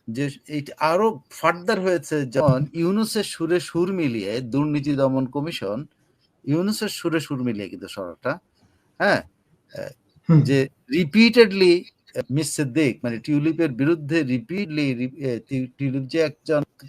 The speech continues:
Speaker 1: মানে, আহ, ক্রাইম করেছে এই দাবি করা হয়েছে বারবার, এ, মিডিয়ার সাথে কথা
Speaker 2: হুম।
Speaker 1: বলে।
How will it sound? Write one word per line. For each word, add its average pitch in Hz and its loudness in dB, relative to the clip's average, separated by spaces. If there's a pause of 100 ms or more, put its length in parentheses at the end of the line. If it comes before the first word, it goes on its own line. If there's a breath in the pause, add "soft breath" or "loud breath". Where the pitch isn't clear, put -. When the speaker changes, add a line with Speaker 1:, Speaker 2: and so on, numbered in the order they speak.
(140)
Speaker 1:
মানে, 117 -4 (100)
আহ, 117 -8
ক্রাইম 190 6
করেছে 160 2
এই 139 4
দাবি 113 2
করা 95 -6
হয়েছে 98 -10
বারবার, 85 -4 (1120)
এ, 101 -10
মিডিয়ার 143 6
সাথে 117 -2
কথা 127 0
Speaker 2:
হুম। 117 -4
Speaker 1:
বলে। - -18